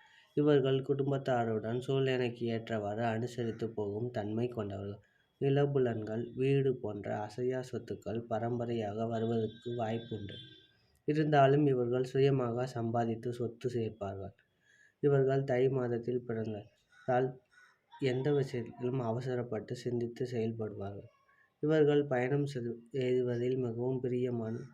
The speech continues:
கொண்டவர்கள். ஆடை ஆபரணங்கள்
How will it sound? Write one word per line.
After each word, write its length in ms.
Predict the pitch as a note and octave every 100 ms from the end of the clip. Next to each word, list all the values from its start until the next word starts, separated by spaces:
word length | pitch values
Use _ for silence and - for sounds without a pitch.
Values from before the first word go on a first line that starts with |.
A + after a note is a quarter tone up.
| _ _ _
கொண்டவர்கள். 600 | - B2+ B2 A2+ G#2 F#2 - _ _ _ _ _ _ _ _ _ - _ _ - - - _ _ _ _ _ _ _ _ _ _ _ _
ஆடை 460 | C#3 C3 C3+ B2 B2 A2
ஆபரணங்கள் 720 | A#2+ B2+ C3 A#2 G#2 A2